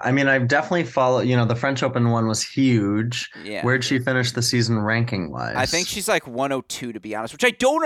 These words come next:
Speaker 1: Oh, she
Speaker 2: understand. Be-,
Speaker 1: is.
Speaker 2: or she's one oh five, but which I don't understand because she made so many quarterfinals to end the year. And I'm like,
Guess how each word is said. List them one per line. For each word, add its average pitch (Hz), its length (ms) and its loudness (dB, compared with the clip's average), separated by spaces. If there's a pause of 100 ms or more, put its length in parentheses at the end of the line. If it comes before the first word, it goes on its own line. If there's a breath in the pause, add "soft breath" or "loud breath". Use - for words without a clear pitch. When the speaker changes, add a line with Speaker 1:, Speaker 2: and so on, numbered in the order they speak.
(100)
Speaker 1:
Oh, 120 60 4
she 123 320 4
Speaker 2:
understand. - 120 2
Be-, 156 60 -2
Speaker 1:
is. 165 80 -2
Speaker 2:
or 175 140 4
she's 165 240 -6
one 185 160 0
oh 156 40 0
five, 110 600 -4
but 202 180 2
which 233 160 -2
I 269 80 6
don't 254 320 0
understand 214 720 -4 (360 loud breath)
because - 180 -4
she - 160 -2
made 349 180 0
so - 400 -2
many 247 220 0
quarterfinals 139 800 -2
to - 80 -8
end 120 160 -6
the 104 60 -10
year. 104 360 -6
And 131 140 -2
I'm 156 100 -4
like, 156 240 -2